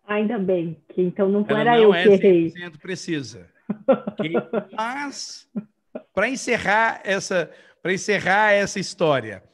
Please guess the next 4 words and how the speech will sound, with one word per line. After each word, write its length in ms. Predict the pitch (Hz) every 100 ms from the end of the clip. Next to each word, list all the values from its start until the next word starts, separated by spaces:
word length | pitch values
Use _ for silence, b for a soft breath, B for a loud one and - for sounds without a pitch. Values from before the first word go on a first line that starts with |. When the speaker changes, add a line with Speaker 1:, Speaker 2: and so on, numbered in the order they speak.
| b b b b b _ _
Speaker 2:
é 220 | 202 240
uma 500 | 277 262 208 214 196
excelente 1120 | 190 254 - - 247 208 196 226 330 370 -
forma 1000 | 415 - 185 165 160 147 160 180 233 339